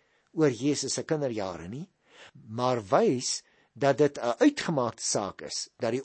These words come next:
opgestane Jesus van die begin van sy lewe af die Seun van God en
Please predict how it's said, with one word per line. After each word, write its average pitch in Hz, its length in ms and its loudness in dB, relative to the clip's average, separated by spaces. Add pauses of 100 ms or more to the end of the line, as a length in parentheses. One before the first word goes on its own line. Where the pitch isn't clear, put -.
opgestane 185 760 2
Jesus 131 460 -4
van 240 380 0
die 277 100 2
begin 247 420 4
van 170 180 2
sy 135 120 0
lewe 113 320 -2
af - 340 -10 (480)
die 104 140 -8
Seun 185 560 4
van 95 160 -12
God - 420 -6 (880)
en 131 400 0